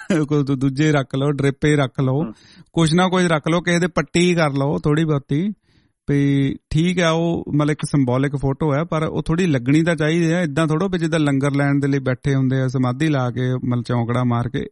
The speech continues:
Speaker 1: ਏਦਾਂ ਦਾ ਕੋਈ ਵੀ ਮਰੀਜ਼ ਬਹਿ ਨਹੀਂ ਸਕਦਾ ਹੁੰਦਾ ਜਿਹੜਾ ਜ਼ਖਮੀ ਹੋਇਆ ਹੋਵੇ। ਸੋ ਉਹ very obvious ਹੈ ਕਿ ਉਹ ਇਹ ਫੋ-, ਮਤਲਬ ਫੋਟੋ ਸ਼ਾਪ ਨਹੀਂ ਕਿਹਾ ਜਾ ਸਕਦਾ, ਫੋਟੋ op ਕਹਿੰਦੇ ਆ ਇਹਨੂੰ, ਓਪਰਚੁਨਿਟੀ, ਫੋਟੋ ਓਪਰਚੁਨਿਟੀ ਕ੍ਰੀਏਟ ਕੀਤੀ ਗਈ ਹੈ। ਤੇ ਕੋਈ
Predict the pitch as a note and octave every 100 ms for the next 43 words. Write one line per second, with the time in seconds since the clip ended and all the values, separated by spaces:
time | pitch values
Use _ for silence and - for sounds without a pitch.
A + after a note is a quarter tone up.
0 | - B2 C3+ C#3 C#3 C#3+ D3+ D#3+ C#3 C3+
1 | C3 B2 A#2+ D3 C#3+ A#2+ G#2 G#2+ A2+ G2+
2 | G#2+ _ _ - C3 C#3 A#2+ B2+ A#2 A2+
3 | G#2+ G#2 G#2 G2+ G2+ - _ _ _ _
4 | - F3 F#3 - F3 F3+ C#3 D#3 G#3 A3+
5 | E3+ D3 D#3+ D3+ C#3+ C3+ C#3+ C#3 C#3 -
6 | - - C3 C3 - - C3 B2+ B2 B2
7 | A#2+ A#2 B3+ _ C#3+ - F3+ F3 - _
8 | _ - - D3 D3+ D#3 D#3+ C#3+ D#3 E3+
9 | E3 D#3+ F3+ - D#3 F#3 - B2 C#3 C#3+
10 | B2+ A#2+ B2+ B2 A#2+ A#2 - A#2 A2+ A2
11 | A2 G2 G2 - _ - D#3 F#3 E3+ D3
12 | C3+ C#3 C3+ C3 B2 A#2 G#2+ G#2 G2+ -
13 | F#2+ F#2 F#2+ C#3 - _ _ _ _ _
14 | C3+ B2+ - C#3